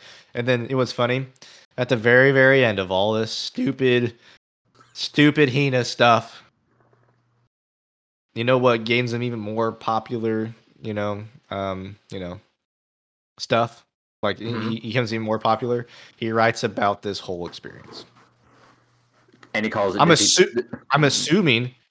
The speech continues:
Speaker 1: I'm assuming he changes the ending, though, because no one's gonna like that ending. <laughs>
Speaker 2: Um, so d-, does he name a domestic girlfriend?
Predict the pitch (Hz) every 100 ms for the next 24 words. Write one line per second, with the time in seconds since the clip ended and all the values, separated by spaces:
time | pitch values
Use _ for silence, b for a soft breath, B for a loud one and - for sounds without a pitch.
0 | _ - 147 139 - 139 180 170 151 -
1 | 113 120 123 131 170 151 131 123 135 120
2 | 104 90 98 127 160 139 143 139 151 139
3 | 180 139 123 120 135 - _ _ - B
4 | B B - _ _ _ _ - - _
5 | _ _ _ _ B B B B B B
6 | _ 110 101 95 90 87 90 - 104 104
7 | 92 92 107 104 92 95 90 85 87 90
8 | - - 87 85 - 101